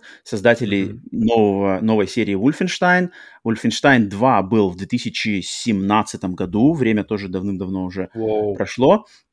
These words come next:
Speaker 1: Они выпускали, точнее, нет, в восемнадцатом году был Wolfenstein, который Colossus,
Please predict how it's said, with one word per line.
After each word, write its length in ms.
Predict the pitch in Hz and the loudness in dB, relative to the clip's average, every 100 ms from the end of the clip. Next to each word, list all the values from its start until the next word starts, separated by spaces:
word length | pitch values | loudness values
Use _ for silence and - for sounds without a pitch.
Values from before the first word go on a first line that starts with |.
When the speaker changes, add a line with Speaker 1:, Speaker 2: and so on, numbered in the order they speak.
| _ 120 | _ -2
Speaker 1:
Они 220 | 110 120 | 2 2
выпускали, 440 | 107 - 123 113 | 2 2 4 2
точнее, 260 | - - 151 | -2 2 2
нет, 100 | - | 2
в 60 | |
восемнадцатом 520 | 117 - 151 135 - 107 | -2 2 2 2 0 0
году 200 | 110 107 | 2 0
был 200 | 107 104 | 0 -2
Wolfenstein, 460 | - 107 123 107 | -6 -2 0 0
который 300 | - 110 98 | -2 -6 -6
Colossus, 540 | - 117 220 190 - | -2 2 2 2 -4